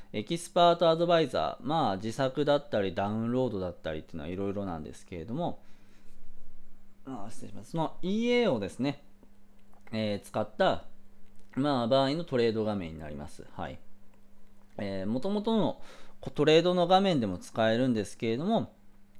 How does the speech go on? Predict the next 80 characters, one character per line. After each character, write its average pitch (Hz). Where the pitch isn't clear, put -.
え 120
ー、 -
今 170
回 110
は -
あ 214
え 240
て、 -
え 113
ー、 -
一 220
つ 208
の、 208
ま 165
あ、 -
エ 120
キ 139
ス -
パ 147
ー -
ト 147
ア 135
ド 143
バ 151
イ 147
ザ 123
ー 117
の 208
画 131
面 110
で 208
表 101
示 90
し -
て 80
い 71
ま 98
す。 -
は -
い。 -
え 131
ー、 123
理 143
由 185
な 208
ん 220
で 180
す -
け 123
れ 101
ど 90
も 104
ね、 135
ま 185
あ、 -
画 135
面 190
サ 196
イ 170
ズ 123
っ -
て -
い 104
う 123
の 120
が、 143
ま 113
あ、 104
一 107
番 95
の 78
理 85
由 82
に 82
な 78
り 76
ま 71
す。 -
は -
い。 -